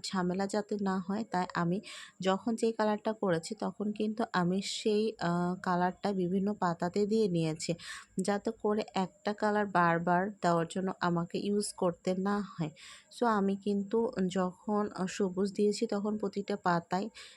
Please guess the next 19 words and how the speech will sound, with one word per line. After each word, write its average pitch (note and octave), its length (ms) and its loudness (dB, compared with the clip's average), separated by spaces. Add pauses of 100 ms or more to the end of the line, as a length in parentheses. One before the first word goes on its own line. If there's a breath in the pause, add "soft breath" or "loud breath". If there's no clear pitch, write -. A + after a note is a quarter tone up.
(120)
যেখানে G#3 380 -2
যেখানে G#3 420 -2
দিলে F#3+ 360 -2
ভালো F#3 340 2
লাগবে, F3 340 0
সেখানে F#3 400 -2
দিয়ে G3+ 240 0
নিয়েছি। E3 500 -4 (520 loud breath)
হলুদ A3+ 300 4 (100)
বা A3 100 4
কমলা F#3+ 360 0
কালারের G3 400 0
সংমিশ্রণে F#3+ 760 0
যে G3 120 -2
কালারটা E3+ 400 0
করেছি, F3 420 -2
সেটাও G#3 380 -2
কিন্তু B3 300 0
সেমভাবে। F#3+ 680 0